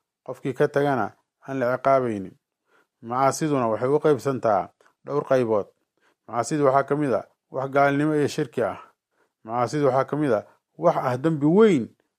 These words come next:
laakiin shirkigii ka sokeeya. Macaasida waxaa ka mid ah kuwa yaryar. Gaalnimada iyo shirkiga Alla ma dhaafo, ilaa qofku inuu toobad keeno moogiye, geeridiisa ka hor.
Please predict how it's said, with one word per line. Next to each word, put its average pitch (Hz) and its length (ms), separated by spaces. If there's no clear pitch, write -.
laakiin 117 320
shirkigii 151 800
ka - 160
sokeeya. 107 560
Macaasida 127 420
waxaa 135 200
ka 143 140
mid 151 180
ah 104 160
kuwa 143 240
yaryar. 113 400
Gaalnimada 151 520
iyo 151 100
shirkiga 135 500
Alla 131 160
ma 120 120
dhaafo, 95 380
ilaa 143 180
qofku 147 280
inuu 143 140
toobad 151 300
keeno 156 260
moogiye, 160 420
geeridiisa 143 640
ka - 140
hor. 98 200